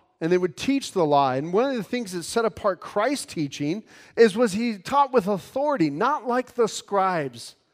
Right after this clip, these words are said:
I've told you this before, but the scribes would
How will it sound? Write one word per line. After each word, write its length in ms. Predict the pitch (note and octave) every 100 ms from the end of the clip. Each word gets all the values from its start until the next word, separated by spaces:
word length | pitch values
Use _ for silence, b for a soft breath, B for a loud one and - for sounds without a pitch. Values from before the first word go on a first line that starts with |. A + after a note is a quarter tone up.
| _ _ _ _ _ _ _ _
I've 200 | - D3+ _ -
told 180 | F#3+ F3+
you 80 | F3
this 160 | E3+
before, 460 | F3+ D#3+ F#3 G3+ F#3+
but 200 | D#3 -
the 120 | D#3
scribes 500 | - - F#3+ A3 F3
would 240 | E3+ D3